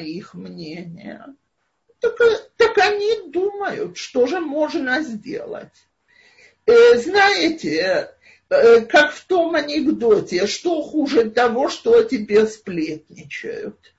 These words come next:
То, что о тебе не сплетничают. То есть людям о чем-то надо говорить. Сейчас мы им поставляем тему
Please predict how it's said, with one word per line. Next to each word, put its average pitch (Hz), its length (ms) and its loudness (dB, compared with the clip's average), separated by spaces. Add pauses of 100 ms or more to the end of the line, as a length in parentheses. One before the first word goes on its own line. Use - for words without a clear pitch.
(280)
То, 247 160 2
что 254 200 -2
о 247 140 6
тебе 240 360 -4
не 233 340 -6
сплетничают. - 1400 -10 (1500)
То 453 80 4 (100)
есть - 280 0
людям 415 640 4
о 311 140 2
чем-то 370 640 -2
надо 277 500 0
говорить. 208 1000 0
Сейчас 480 840 -2
мы 349 280 -6
им 220 160 -8
поставляем 175 1300 -4
тему 170 680 -10